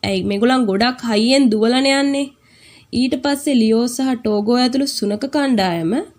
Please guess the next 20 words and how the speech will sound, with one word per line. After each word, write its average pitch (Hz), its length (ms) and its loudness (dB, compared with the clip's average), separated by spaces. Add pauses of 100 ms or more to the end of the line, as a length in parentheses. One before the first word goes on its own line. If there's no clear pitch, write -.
හැතැම්ම 254 520 0 (100)
හයසීයක් 262 720 -2
දුරක් 220 320 -2
ගෙවාගෙන 208 580 -2 (600)
ඇවිත් 208 360 0
බෙහෙත 208 400 0
අරගන්නවා. 170 720 -2 (540)
නැවත 196 440 -2
මෙයාලට 240 540 2
නෝමේ 233 400 0
ගමට 277 280 0
ඉක්මනින්ම 262 600 -2 (500)
එන්න 214 280 -2
ඕන 285 280 2
වෙන 240 180 0
නිසා 196 420 -4 (360)
නැවත 208 480 -2
විල 214 260 -2
උඩින් 262 400 0
එන්න 220 240 -2